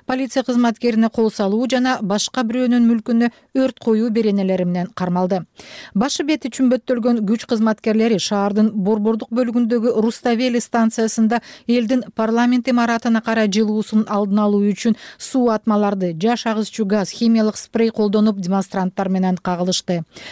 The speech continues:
Эркин Европа Азаттык радиосунун кабарчылары полиция бир нече кишини кармаганын, уруп сабаганын жеринен билдиришти.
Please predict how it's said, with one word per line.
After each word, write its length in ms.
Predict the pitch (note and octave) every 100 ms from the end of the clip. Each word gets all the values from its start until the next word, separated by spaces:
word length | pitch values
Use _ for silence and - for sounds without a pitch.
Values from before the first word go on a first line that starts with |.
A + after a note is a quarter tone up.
| -
Эркин 240 | A3 - A3
Европа 340 | A3 A3 A3
Азаттык 320 | G#3 G#3+ G#3+
радиосунун 500 | G#3+ G#3 G3 G#3+ A3
кабарчылары 640 | G#3+ A3 G#3+ - A3+ A#3 G3+ - -
полиция 520 | - A3 A#3 A3 G#3
бир 140 | F3+ A3+
нече 280 | A#3+ A3+ A3
кишини 340 | G3 - G#3
кармаганын, 640 | G#3+ G3+ G3+ G3 G3+ F#3 - -
уруп 280 | G#3 G#3+ C4+
сабаганын 640 | - A#3 A3 G3 G3 F#3+
жеринен 460 | F3+ F#3+ F#3 F3 F3
билдиришти. 680 | - F3 F3+ F#3 - F#3+ E3+